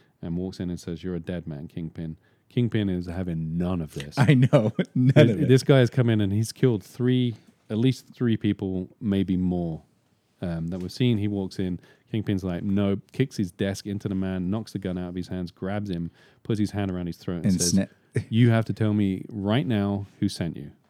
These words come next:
Speaker 1: And he says, "I'm not telling you." <laughs> And he's like, "You don't understand."
Speaker 2: Yeah.
Speaker 1: And he screams in pain and says, "It was Injun Joe." He goes, "Thank you."
Speaker 2: And he
Speaker 1: Snaps his
Speaker 2: snaps his neck
Speaker 1: <laughs>
Speaker 2: with one hand.
Speaker 1: Yeah.
Speaker 2: How many people could snap a neck with one hand?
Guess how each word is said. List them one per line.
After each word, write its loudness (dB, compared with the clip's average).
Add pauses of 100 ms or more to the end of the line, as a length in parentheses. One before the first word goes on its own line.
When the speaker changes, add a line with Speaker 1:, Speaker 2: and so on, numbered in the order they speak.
(160)
Speaker 1:
And -4
he 0
says, -6
"I'm 0
not -2
telling 0
you." -2
<laughs> -2
And 8
he's 2
like, -2 (140)
"You -2
don't -4
understand." -10 (160)
Speaker 2:
Yeah. -4 (160)
Speaker 1:
And -4
he -4
screams 2
in 0
pain -6
and -6
says, -6
"It -6
was -6
Injun -2
Joe." -6 (420)
He -8
goes, -10
"Thank -4
you." -2 (220)
Speaker 2:
And -4
he 2
Speaker 1:
Snaps 2
his 0
Speaker 2:
snaps 2
his -4
neck 4 (140)
Speaker 1:
<laughs> -2
Speaker 2:
with 6
one 4
hand. 0
Speaker 1:
Yeah. -4
Speaker 2:
How 0
many 0
people 0
could 0
snap 2
a 0
neck 0
with -2
one 0
hand? -2